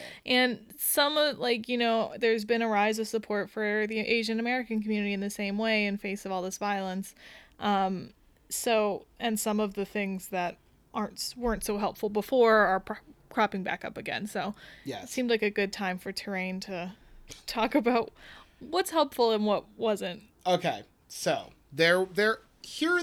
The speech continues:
Speaker 2: let me start, let's, let's start with the good, right? Let's do a compliment sandwich.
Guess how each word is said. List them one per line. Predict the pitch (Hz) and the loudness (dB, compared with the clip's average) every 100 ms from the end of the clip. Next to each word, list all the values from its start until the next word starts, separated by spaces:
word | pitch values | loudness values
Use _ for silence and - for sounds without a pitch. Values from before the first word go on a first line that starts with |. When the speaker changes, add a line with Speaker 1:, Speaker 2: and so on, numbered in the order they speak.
| 294 | 2
Speaker 2:
let | 269 | 2
me | 339 330 | 2 2
start, | - - 180 180 | -2 2 4 4
let's, | 165 165 - | 0 -2 0
let's | 175 175 - | 2 2 2
start | 190 175 | 2 2
with | 160 | 0
the | 143 | -4
good, | 113 104 - 110 | -6 -8 -10 -4
right? | 117 151 175 | -2 -2 -2
Let's | 175 - | -4 0
do | 190 | 0
a | |
compliment | 180 170 156 156 139 | 0 -6 -4 -4 -6
sandwich. | - 101 90 80 - - - | -8 -10 -12 -16 -16 -14 -14